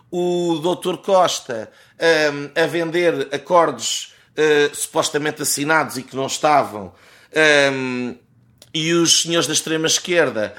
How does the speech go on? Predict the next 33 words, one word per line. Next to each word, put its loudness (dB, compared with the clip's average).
a 0
venderem 0
a 0
defesa 0
intransigente, 0
hum, 2
dos -4
trabalhadores 0
que -12
não -8
defendem, 0
eh, 4
e, -2
e 4
o, -2
e 0
o 0
P-, -4
o -6
P -2
S 0
D, -2
e -2
bem, 0
veio -2
dizer -4
que, 0
que -6
não 0
está 0
de 0
acordo, 0
porque, -2